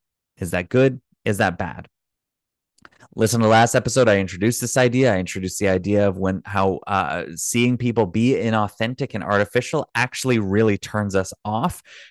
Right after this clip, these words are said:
from their influence and from wanting be, to be in their atmosphere and, and learn from them, listen to them, buy from them. It actually turns us off. It, it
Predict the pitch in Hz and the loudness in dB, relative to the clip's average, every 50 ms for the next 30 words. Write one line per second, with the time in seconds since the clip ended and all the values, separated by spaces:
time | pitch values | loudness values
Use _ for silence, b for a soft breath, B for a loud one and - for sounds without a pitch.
0 | B B - - - 131 123 127 143 151 139 127 127 127 131 131 - 120 123 135 | B B -16 -8 -4 -2 -2 0 -2 -2 -2 0 2 4 4 2 2 0 -2 -4
1 | 131 - 151 151 160 165 170 185 - - - - - - _ _ _ _ _ _ | -4 -4 -2 0 0 -2 -2 -6 -6 -6 -4 -4 -6 -8 _ _ _ _ _ _
2 | _ _ _ _ _ _ _ _ _ _ _ _ - 117 113 98 - 120 110 98 | _ _ _ _ _ _ _ _ _ _ _ _ -10 -8 -8 -4 -4 -2 -2 0
3 | 95 98 101 107 107 104 101 120 107 - - - 117 98 82 - 107 107 117 139 | 0 0 0 0 0 0 -2 -2 -4 -4 -8 -6 -6 -6 -4 -4 -4 -2 0 0
4 | 151 - - - 117 113 117 123 127 123 B B B B B B B - 104 101 | -2 -2 -2 -2 0 0 0 -2 -4 -6 B B B B B B B 0 2 2
5 | 98 95 - - 92 101 117 110 107 123 123 - - - 143 143 151 160 165 151 | 2 2 0 -2 -2 -4 -2 -2 -4 -4 -4 -4 -4 -4 -2 0 0 0 0 -2
6 | - 104 95 - - - 92 85 87 85 - - 95 95 104 110 127 143 151 - | -2 -4 -4 -4 -4 -4 -4 -4 -6 -8 -8 -4 0 4 4 4 4 2 0 -2
7 | 156 143 147 151 160 165 147 104 80 85 98 - - 135 139 127 139 139 127 147 | -2 -2 0 0 -2 -2 -2 -2 -2 -2 -2 -2 -2 -4 -4 -4 -4 -2 -2 -2
8 | 147 156 165 - 160 151 _ _ _ - 95 - 92 90 92 107 127 127 - 151 | -2 -4 -4 -8 -10 -12 _ _ _ -16 -10 -6 -4 -4 -2 -2 -2 -2 -4 -6
9 | 147 147 156 160 170 165 160 165 - _ _ _ _ _ _ _ _ _ _ - | -6 -4 -4 -4 -6 -6 -8 -10 -12 _ _ _ _ _ _ _ _ _ _ -4
10 | - - 110 120 123 135 131 - - 120 110 - 123 117 107 104 95 - 110 110 | 0 2 4 4 6 4 4 2 0 -2 0 0 0 0 2 0 0 0 0 0
11 | 107 - 87 - - - - - 76 95 80 64 78 98 104 | 0 -2 -4 -6 -6 -6 -4 -4 -2 -2 -2 -2 -2 -4 -6